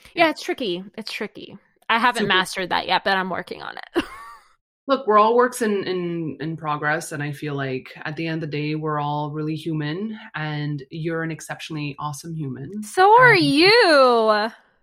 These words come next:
Speaker 2: seriously, I
Speaker 1: Thank
Speaker 2: mean, this,
Speaker 1: you.
Speaker 2: this made my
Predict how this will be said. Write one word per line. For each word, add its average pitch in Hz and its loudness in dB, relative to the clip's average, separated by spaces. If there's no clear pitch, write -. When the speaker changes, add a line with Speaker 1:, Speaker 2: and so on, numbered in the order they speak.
Speaker 2:
seriously, 147 -8
I 143 -10
Speaker 1:
Thank 165 -4
Speaker 2:
mean, 156 0
this, 180 -2
Speaker 1:
you. - -20
Speaker 2:
this 160 -10
made 156 -6
my 143 -4